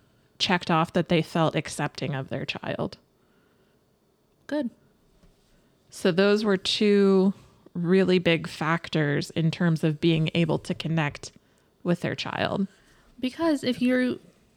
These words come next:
Speaker 2: if the person you're trying to connect with doesn't accept you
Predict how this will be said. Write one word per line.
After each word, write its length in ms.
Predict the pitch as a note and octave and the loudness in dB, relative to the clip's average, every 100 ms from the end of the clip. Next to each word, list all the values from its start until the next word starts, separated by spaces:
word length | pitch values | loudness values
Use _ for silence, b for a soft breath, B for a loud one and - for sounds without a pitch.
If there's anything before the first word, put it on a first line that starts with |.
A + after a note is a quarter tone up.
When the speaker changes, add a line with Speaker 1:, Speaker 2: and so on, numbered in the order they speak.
| _ _ _ _ _ _ _ _ _ _ - | _ _ _ _ _ _ _ _ _ _ -4
Speaker 2:
if 160 | C4 B3+ | -4 0
the 100 | B3+ | 0
person 320 | B3 B3 C#4+ | 0 0 0
you're 100 | C#4 | 0
trying 240 | B3+ A#3 | 0 0
to 60 | A3 | 0
connect 340 | G#3+ F3+ F#3 | -2 -4 -4
with 400 | G#3 G#3+ A#3 - - - _ _ | -4 -4 -4 -12 -20 -20 _ _
doesn't 360 | - G3+ G3+ - | -10 -6 -6 -6
accept 520 | G3+ - F3 E3+ - | -10 -12 -12 -12 -8
you 400 | G#3+ A#3+ C4+ C#4 | -4 -2 -2 -4